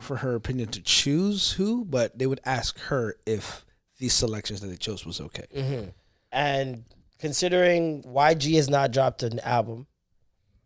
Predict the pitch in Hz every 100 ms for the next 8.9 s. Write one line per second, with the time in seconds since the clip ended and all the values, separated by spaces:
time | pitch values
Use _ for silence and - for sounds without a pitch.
0 | _ _ _ _ _ _ _ _ 120 160
1 | 170 156 165 135 101 92 - - _ _
2 | _ _ 123 131 156 160 143 139 127 110
3 | 107 104 - _ _ _ _ _ - _
4 | _ _ _ _ _ _ _ _ 117 143
5 | 151 143 156 160 160 165 - - 120 117
6 | 117 113 135 - _ _ _ _ _ _
7 | _ _ _ _ _ _ _ _ _ _
8 | 107 113 160 160 139 120 87 -